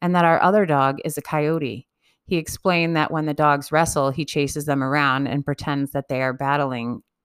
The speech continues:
animals. This friggin' kid. I can't possibly describe the overwhelming love, joy,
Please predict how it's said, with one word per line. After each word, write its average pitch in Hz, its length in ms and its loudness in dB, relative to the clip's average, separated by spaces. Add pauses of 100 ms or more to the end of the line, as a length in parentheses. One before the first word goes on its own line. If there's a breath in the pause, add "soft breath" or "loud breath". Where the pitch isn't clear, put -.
(140)
animals. 135 640 -4 (1120)
This - 180 -4
friggin' 135 400 2
kid. 127 340 -4 (600 loud breath)
I 185 60 -2
can't 175 280 0
possibly 156 520 2
describe 139 460 2
the 143 140 0
overwhelming 143 680 2
love, 131 420 2 (100)
joy, 123 460 0